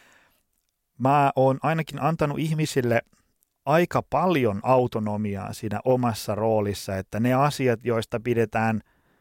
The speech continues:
niinku, yhteisesti kiinni, sato tai paisto, on, niinku, lukumääräisesti aika vähän. Ja sit tavallaan, niinku, niiden puitteissa kukin saa sit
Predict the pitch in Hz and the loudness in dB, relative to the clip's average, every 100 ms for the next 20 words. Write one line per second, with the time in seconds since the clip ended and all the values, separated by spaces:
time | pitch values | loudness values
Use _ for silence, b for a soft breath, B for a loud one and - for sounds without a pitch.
0 | _ _ _ _ _ _ 117 110 123 - | _ _ _ _ _ _ -10 -2 -4 -4
1 | _ _ _ _ _ _ _ _ 175 185 | _ _ _ _ _ _ _ _ 0 0
2 | - 131 120 - 120 - 123 120 113 110 | 2 2 0 -4 -8 -4 -2 0 0 -2
3 | - - 143 156 131 113 107 127 147 151 | -6 -2 0 2 0 0 -2 0 0 0
4 | - 139 123 123 117 123 160 175 139 123 | -2 0 0 -2 -2 2 2 2 0 0
5 | 113 123 120 127 156 139 90 - _ _ | 0 -2 -2 0 0 -2 -6 -18 _ _
6 | _ _ _ - 117 131 _ 127 127 131 | _ _ _ -4 -4 -4 _ 2 2 2
7 | 131 147 180 196 156 123 151 147 - 123 | -2 0 0 0 0 0 0 0 0 -2
8 | - - - 143 139 120 123 120 110 131 | -2 -6 -4 -2 0 0 2 2 2 -2